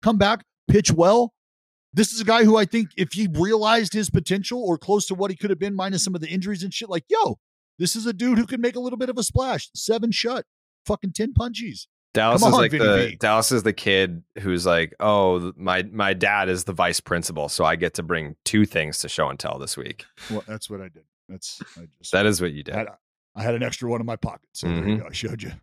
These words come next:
Speaker 2: Thank you. <laughs> Thank you again, Dallas. Thank you again. Um,
Speaker 1: Oh,
Speaker 2: Jay
Speaker 1: oh.
Speaker 2: Okay, go ahead. No, no, no. Please,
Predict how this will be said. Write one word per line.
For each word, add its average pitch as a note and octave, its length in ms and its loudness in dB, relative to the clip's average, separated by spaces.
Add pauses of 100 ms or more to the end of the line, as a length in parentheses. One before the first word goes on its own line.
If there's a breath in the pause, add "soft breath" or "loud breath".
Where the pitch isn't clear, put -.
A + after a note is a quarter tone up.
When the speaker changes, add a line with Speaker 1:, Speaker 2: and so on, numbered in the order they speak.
(140)
Speaker 2:
Thank E2+ 220 -2
you. F2+ 80 -8
<laughs> - 0 -
Thank - 720 -2
you A#2 160 -2
again, A#2 360 2
Dallas. D2 520 -4
Thank E2+ 240 -6
you F2+ 120 -2
again. F2 340 -2 (500)
Um, E2+ 640 0 (680)
Speaker 1:
Oh, F3+ 120 4
Speaker 2:
Jay G#2 140 4
Speaker 1:
oh. F3 120 2 (400)
Speaker 2:
Okay, F#2 220 -6
go E2 120 -2
ahead. D#2+ 200 -4
No, G#2 260 2
no, F#2+ 120 2
no. - 80 -8 (180)
Please, - 280 4